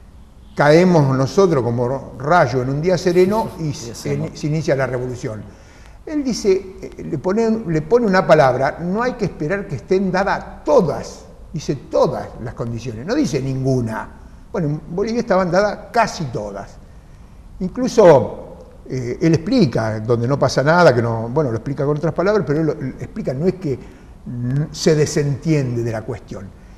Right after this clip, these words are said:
Speaker 1: Y bueno, va ahí, veamos, en, eh, en Bolivia estaba el Partido Co-, Comunista Pro-Chino,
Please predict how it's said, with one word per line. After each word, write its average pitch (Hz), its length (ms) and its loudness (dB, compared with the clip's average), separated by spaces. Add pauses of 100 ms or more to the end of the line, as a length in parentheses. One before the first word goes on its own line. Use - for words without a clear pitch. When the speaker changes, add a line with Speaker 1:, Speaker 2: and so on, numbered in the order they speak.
(380)
Speaker 1:
Y 349 40 -6
bueno, 160 320 -2
va 185 120 4
ahí, 233 420 2 (1400)
veamos, 160 640 -2 (240)
en, 127 260 -8
eh, 113 640 -8
en 131 180 -4
Bolivia 185 380 2
estaba 127 800 4 (1200)
el 120 160 -6
Partido 170 440 2
Co-, 135 400 -2
Comunista 135 500 0
Pro-Chino, 147 800 -2